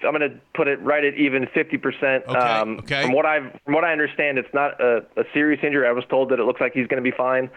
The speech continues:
Speaker 1: uh, but we also couldn't finish that preseason game, so, uh, I'll say fifty percent. And if he's not starting,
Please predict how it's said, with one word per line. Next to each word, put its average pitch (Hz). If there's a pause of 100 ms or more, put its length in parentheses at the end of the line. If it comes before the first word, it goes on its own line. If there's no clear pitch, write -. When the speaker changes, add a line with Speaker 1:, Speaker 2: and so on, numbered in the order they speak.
(380)
Speaker 1:
uh, 110
but 113
we 120
also 120 (160)
couldn't 135
finish 139
that 131
preseason 127
game, 107
so, 107 (320)
uh, -
I'll 110
say 123
fifty 143
percent. 147
And 127
if 123
he's 156
not 143
starting, 123